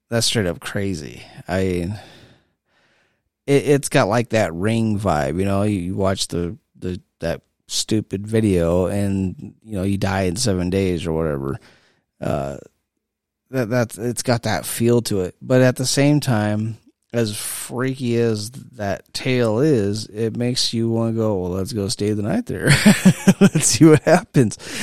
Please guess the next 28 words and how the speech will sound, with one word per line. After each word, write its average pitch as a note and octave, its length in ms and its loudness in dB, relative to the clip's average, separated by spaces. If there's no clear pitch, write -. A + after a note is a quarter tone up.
But E3 100 10
at D#3+ 100 8
the F3+ 60 -4
same F#3 240 6
time, C#3+ 240 4
if - 80 -2
you B2+ 80 2
died C#3 260 6
within C#3 220 6
a A#2+ 100 4
year, D3+ 280 8
was B2+ 180 6
it A2 140 2
worth A2+ 320 0
proving C3+ 580 6
the B2 100 0
point C#3 460 4
that A#2+ 240 4
it C3 140 2
was, A#2+ 340 2
you C#3 80 -2
know, A2 140 2
it's - 260 -2
true? F#3 420 4
<laughs> - 260 -12
I D3 60 -10
don't C3 180 -4
know. A#2 200 -8